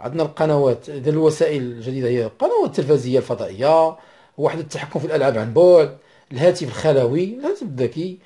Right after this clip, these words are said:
اللوحة الملمسية، طبعًا اللوحة الإلكترونية، الحاسوب للمكتب أو المحمول، كاين الحاسوب المحمول والحاسوب للمكتب. إذاً شبكات التواصل الاجتماعي، إذاً الإنترنت، شبكة التواصل الاجتماعي عندنا، آه،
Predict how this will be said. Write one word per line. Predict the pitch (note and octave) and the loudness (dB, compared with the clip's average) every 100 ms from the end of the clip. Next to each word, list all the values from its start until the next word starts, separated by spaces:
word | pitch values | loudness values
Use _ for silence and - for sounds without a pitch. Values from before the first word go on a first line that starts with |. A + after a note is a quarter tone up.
| _ _ - | _ _ -8
اللوحة | C3+ F3+ E3+ E3 | 2 2 4 0
الملمسية، | D#3+ D3 C3+ A#2+ - A2 D3 G3 G3 _ _ - - _ | 0 0 0 -4 -6 0 2 2 -2 _ _ -20 -20 _
طبعًا | F#2 | -6
اللوحة | C#3 D#3 | -4 -4
الإلكترونية، | D#3+ D3+ C#3 A#2+ A#2 E3 F#3 | -6 -8 -6 -4 0 2 2
الحاسوب | F#3 - D#3+ D3 G3+ E3 C#3+ - _ - | 0 0 0 0 2 0 0 -10 _ -10
للمكتب | C#3+ D3 C3+ - A#3 | -4 -2 -2 0 0
أو | A3+ | 2
المحمول، | A#3+ B3 E3+ B2 G#2 - | 2 0 -6 -10 -10 -8
كاين | C3+ | -8
الحاسوب | - C3+ - B2+ G#2 _ B2+ | -6 -6 -6 -10 -10 _ -16
المحمول | A#2+ - C3 F3 D#4+ | -16 -8 0 0 0
والحاسوب | G3 - - B2+ B3 G#3+ | -8 -12 -10 -8 -8 -4
للمكتب. | G#3 F#3 - G#2 _ _ _ _ _ _ _ _ | -4 -4 -6 -14 _ _ _ _ _ _ _ _
إذاً | D#3 C#3+ F#3 F#3 F3 | -6 -2 0 0 0
شبكات | F3 F#3 F#3 F3+ | 2 0 2 0
التواصل | - D#3 D3 C#3 D3 | 2 2 4 2 -2
الاجتماعي، | A#2+ - B2 A#2 A2 C3+ C#4 - _ _ _ _ _ | -8 -10 -8 -6 -4 -2 -4 -8 _ _ _ _ _
إذاً | D#3+ D#3 | -6 -6
الإنترنت، | F3+ E3 E3 F3+ D#3 C#3+ | -4 -4 -2 -2 -2 -6
شبكة | - D#3 | -6 -6
التواصل | D#3 D#3 C#3 | -2 -2 -4
الاجتماعي | A2+ B2 B2+ C3 | -10 -8 -4 -2
عندنا، | D#3 C#3 D3 A#2+ G2+ _ _ _ _ _ _ _ - - _ _ - | -2 -2 0 -2 -4 _ _ _ _ _ _ _ -20 -20 _ _ -6
آه، | C#3 C3 | -2 0